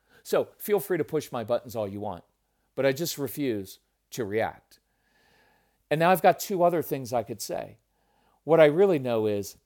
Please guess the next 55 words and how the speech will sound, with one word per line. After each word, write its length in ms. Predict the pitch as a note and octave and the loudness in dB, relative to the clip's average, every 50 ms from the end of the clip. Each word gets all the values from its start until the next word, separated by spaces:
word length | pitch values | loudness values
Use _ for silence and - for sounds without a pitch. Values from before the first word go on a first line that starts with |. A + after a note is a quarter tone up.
| _ - | _ -4
that 120 | D3 C#3+ | -4 -4
you 80 | D#3 C3+ | -4 -4
just 240 | C3 D3+ - - | -6 -6 -6 -6
want 180 | - B2+ A#2 - | -4 -4 -4 -4
my 140 | A2 A2 G#2 | -6 -8 -8
intensity 540 | F#2+ F2+ - G#2 G2 G2 - - - A#2+ G#2+ | -8 -10 -10 -10 -10 -10 -10 -10 -8 -4 -2
right 260 | A2 A2 G#2+ G2+ - | 0 0 0 -2 -6
now, 300 | A2 A2 G#2+ G#2+ G#2 - _ _ _ _ _ _ _ _ _ _ - | -8 -8 -8 -10 -12 -16 _ _ _ _ _ _ _ _ _ _ -4
and, 160 | B2+ C3 C3+ - | -2 -2 0 0
and, 160 | C3+ C3+ - - | -2 -2 0 0
and 200 | C3+ C3+ C3 B2+ | -2 0 0 0
I'm 140 | B2+ B2 | -2 -2
gonna 180 | A2+ B2+ A#2+ A2+ | -4 -6 -6 -4
give 200 | G#2 A#2+ A2+ A2 | -4 -4 -4 -4
you 100 | A2+ G2+ | -2 -2
that 180 | G#2+ G2 - - | 0 -2 -2 -4
intensity 460 | A2 - A2 G#2+ G#2 - - A#2 G#2 | -8 -12 -12 -12 -10 -12 -12 -12 -12
in 80 | F#2+ | -12
a 40 | F2+ | -12
positive 480 | F2 - F#2 F2+ F2+ F2 - F2+ F2 - | -10 -8 -6 -6 -6 -8 -10 -16 -16 -12
way, 260 | E2+ D#2 - - - _ _ _ - | -12 -12 -12 -14 -18 _ _ _ -6
but 100 | F3+ E3+ | -4 -2
not 180 | E3+ E3 D3+ | 0 0 0
in 120 | C3+ A#2 G#2+ | -2 -4 -6
a 60 | G2 | -8
negative 420 | G2 F#2+ G2 F#2+ G2 E2 D#2+ E2 | -8 -8 -8 -8 -10 -12 -14 -12
way, 220 | F2 C#2+ D2+ - _ _ _ _ _ | -12 -12 -12 -14 _ _ _ _ _
because 280 | - D#3 F3 G3 F3 - | -6 -2 -2 -2 0 0
they 100 | F3 E3+ | 2 4
are 160 | E3+ F3+ F#3 | 4 4 4
looking 340 | E3+ D3+ C3 - D3 C3 A2+ | 2 0 -4 -6 -8 -14 -10
for 140 | - C#3 | -10 -8
your 160 | B2 A2 A#2 A2 | -8 -6 -8 -8
positive 420 | - A2+ A2+ G#2+ F#2+ - A2 F#2 | -6 -4 -4 -4 -6 -8 -10 -12
intensity. 640 | F#2 F2 E2 - G#2 G2 F#2+ - - - - - _ _ _ _ _ _ - - _ _ _ _ - | -12 -12 -12 -12 -12 -12 -12 -14 -16 -16 -18 -20 _ _ _ _ _ _ -20 -20 _ _ _ _ 0
The 120 | C3 C#3+ D3+ | 4 6 6
other 160 | D#3+ F#3 E3+ | 8 6 6
way 100 | E3 D#3+ | 4 4
you 100 | C#3+ C3+ | 4 2
could 180 | - D3 A#2+ | -2 -6 -6
say 260 | - - C#3 B2 A#2 A2+ | -4 0 0 2 2 2
is, 220 | A2 A2 G#2 - | 0 -2 -2 -2
"Hey, 140 | C#3+ D3+ C#3 | -2 -2 -2
look, 320 | A#2+ C3+ C#3 - - - - | 0 -2 -2 -2 -4 -8 -6
if 180 | C3+ B2 - C#3+ | -6 -6 -4 -4
you 140 | F#3 A#3+ | -2 0
use 180 | C4+ C#4+ C#4+ A3+ | 0 0 0 0
that 240 | A3 E3+ C#3 - - | 0 0 0 0 -2
great 240 | C3+ C3 C#3 C3 - | -4 -4 -4 -4 -6
brain 240 | A#2 A2 A2+ A#2+ | -8 -8 -6 -6
of 100 | C3 B2 | -8 -6
yours 280 | C#3 D3+ D#3+ D#3+ C3+ B2+ | -6 -4 -4 -4 -4 -6
in 80 | A#2+ A2 | -6 -6
negative 320 | A#2 B2+ C#3 C3 A2 G2 | -6 -4 -4 -4 -4 -4
ways, 320 | G2+ G2 G#2 A#2+ - - | -2 -2 -2 -2 -4 -8